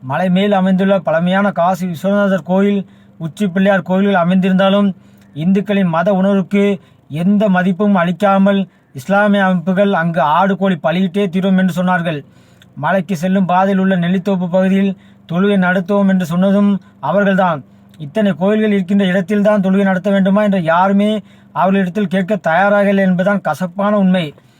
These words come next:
அண்ணன், தம்பி, மாமான், மச்சான் என்று சொல்வதெல்லாம் இந்துக்களை ஏமாற்றுவதற்குத்தானே தவிர, இந்துக்களின் மத உணர்வுகளையும் உரிமைகளையும் பற்றி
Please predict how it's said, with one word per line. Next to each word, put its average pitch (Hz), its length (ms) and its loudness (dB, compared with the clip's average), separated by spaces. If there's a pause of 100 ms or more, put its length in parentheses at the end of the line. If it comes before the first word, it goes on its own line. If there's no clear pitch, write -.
(220)
அண்ணன், 190 360 0
தம்பி, 190 340 2
மாமான், 190 420 2
மச்சான் 196 360 0
என்று 196 140 0
சொல்வதெல்லாம் 190 480 0
இந்துக்களை 196 460 0 (100)
ஏமாற்றுவதற்குத்தானே 190 840 -2
தவிர, 185 260 -2 (600)
இந்துக்களின் 190 580 0
மத 175 180 0
உணர்வுகளையும் 196 580 2
உரிமைகளையும் 196 500 0
பற்றி 196 220 -2